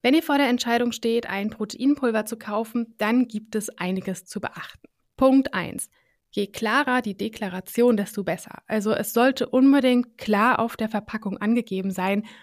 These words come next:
welches Protein und welche Quelle verwendet wurden und welche Zutaten sonst noch enthalten sind.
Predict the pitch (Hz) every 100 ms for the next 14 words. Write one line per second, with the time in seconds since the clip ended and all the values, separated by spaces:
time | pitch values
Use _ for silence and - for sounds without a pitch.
0 | _ _ - 254 320 - - 285 247 240
1 | 254 202 185 196 226 - - 214 214 220
2 | 196 202 226 226 208 214 220 220 - _
3 | - 254 269 220 233 247 - 220 220 202
4 | 208 190 185 - 180 - 170 - 175 -
5 | - - -